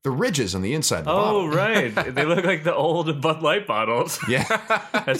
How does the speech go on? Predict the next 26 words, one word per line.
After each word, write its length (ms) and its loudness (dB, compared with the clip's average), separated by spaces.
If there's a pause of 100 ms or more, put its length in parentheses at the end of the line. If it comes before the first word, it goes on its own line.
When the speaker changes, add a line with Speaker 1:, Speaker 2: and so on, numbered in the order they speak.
(100)
Speaker 2:
Tim 260 0
so 380 0
helpfully 420 0
pointed 380 0
out 260 0 (600)
before 360 0
we 120 0
started 280 0
recording. 420 -2
Speaker 1:
It's 100 -4
got 180 -2
grooves, 360 0
Sean. 220 -2
Speaker 2:
It 40 -2
does. 220 -2
Got 200 -2
them 160 0
grooves, 920 0
I 100 2
assume, 460 -2
for 220 -2
aeration 840 -2
Speaker 1:
<laughs> 40 -8
Mm. 180 0
Speaker 2:
or 160 0
just 500 -2